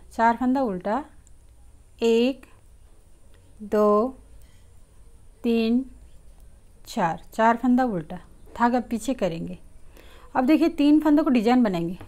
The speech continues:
देखिए ये डिजाइन बनाएंगे आपको। अब, अब एक फंदा हम स-, बिना बुने ऐसे नीडवाइज स्ल-, स्लिप कर लेंगे। अब दो फंदा हम स-,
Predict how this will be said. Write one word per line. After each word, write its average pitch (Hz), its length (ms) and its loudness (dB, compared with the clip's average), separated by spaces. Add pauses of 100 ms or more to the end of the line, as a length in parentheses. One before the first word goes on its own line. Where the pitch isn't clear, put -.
(100)
देखिए 214 360 -6 (480)
ये 247 100 -2
डिजाइन 254 300 2
बनाएंगे 190 360 -2
आपको। 196 280 -8 (160)
अब, 269 160 -2 (2500)
अब 262 220 0 (460)
एक 302 220 4
फंदा 277 240 4
हम 277 200 4
स-, - 280 -10
बिना 226 320 2
बुने 269 180 0
ऐसे 285 380 -2 (640)
नीडवाइज 247 400 2
स्ल-, 226 280 -6
स्लिप 254 340 -4
कर 208 120 0
लेंगे। 170 320 -6 (340)
अब 254 100 -6
दो 254 280 4
फंदा 294 300 4
हम 302 80 4
स-, - 220 -6